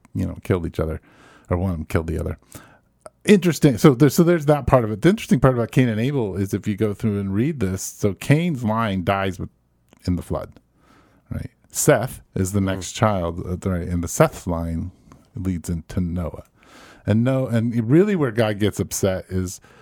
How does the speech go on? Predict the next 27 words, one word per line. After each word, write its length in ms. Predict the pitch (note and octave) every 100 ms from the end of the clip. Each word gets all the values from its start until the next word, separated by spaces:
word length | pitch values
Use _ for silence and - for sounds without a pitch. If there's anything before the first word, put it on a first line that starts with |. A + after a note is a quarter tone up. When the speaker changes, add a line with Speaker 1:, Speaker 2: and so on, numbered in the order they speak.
| - _
Speaker 1:
when 160 | G2
he 100 | G2+ G#2
looks 260 | A2 -
at 80 | G2+
the 140 | G#2
earth 200 | G2 F#2+
that 260 | - F2 -
Cain 360 | - A#2 G#2+ G2
and 220 | F#2 -
Cain's 320 | - G#2+ F#2+
descendants 720 | - F2+ - A#2 G2+ E2+ -
are 100 | G2
just 240 | E2+ G#2 G2+
Speaker 2:
Mm-hmm. 80 | F#2
Speaker 1:
pretty 340 | A#2 G2+ F2 E2 - - _ _ _ A#2+ -
messed 260 | G#2+ -
up 140 | G2+ F#2
dudes 420 | G2 D#2+ D#2+ -
and 280 | F2+ E2+ E2 _
Speaker 2:
Hmm. 120 | A2
Speaker 1:
people. 360 | F#2+ D2+ D2 - - - - - -
And 140 | G2
so 120 | A2+
he's 200 | G2 G2
like, 180 | G2+ F#2
"My 160 | G#2 G#2
spirit 600 | - - D#3+ B2 C#3 -